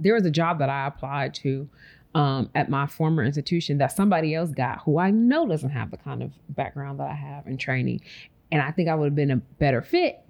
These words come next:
but I, I didn't even get an interview, an initial interview. And I just thought it was funny, but I don't default to, "Oh, I must need to do more in this area." I'm like, "No, y'all crazy." And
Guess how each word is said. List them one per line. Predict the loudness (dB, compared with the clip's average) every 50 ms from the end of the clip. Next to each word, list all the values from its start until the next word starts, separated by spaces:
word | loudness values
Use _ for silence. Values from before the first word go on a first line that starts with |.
| _ _
but | -4 -4 -2 -4
I, | -6 -4 0
I | 4 4 6
didn't | 6 6 6
even | 6 6 4
get | 4 2
an | 0 -2
interview, | -2 0 2 2 4 4 4 2 0 0 -4 -4 -2
an | -2 -2
initial | 0 0 0 0 0 0 -2 -2
interview. | -2 -2 -2 -2 -4 -4 -4 -4 -2
And | 0 0 0
I | 2
just | 0 -2 0 0
thought | 2 2
it | 2 0
was | 0 -4
funny, | -2 -2 2 4 4 2 2 0 -6 -18 -18 -4 0
but | 2 4
I | 4 4
don't | 4 2 2
default | 2 0 0 2 4 4 4 4 0 -8
to, | 0 0 2 2 4 2 2 0 -2 -4 -6 -10 _ _ _ _ _ _
"Oh, | 2 4 4 4 2 0 0 0 0
I | 2 2
must | 2 2 0 0 0
need | 0 0 0 -2
to | -4
do | -2 0 0 2
more | 2 2 0 0 0 0 0 0
in | 0 0
this | 0 -2
area." | 0 2 2 2 2 0
I'm | 0 0 2
like, | 2 2 2
"No, | 2 0 0 0
y'all | 0 0 0 0 -2
crazy." | -2 0 0 2 2 2 2 2 0 0 -2
And | -2 -2 0 -2 -2 -4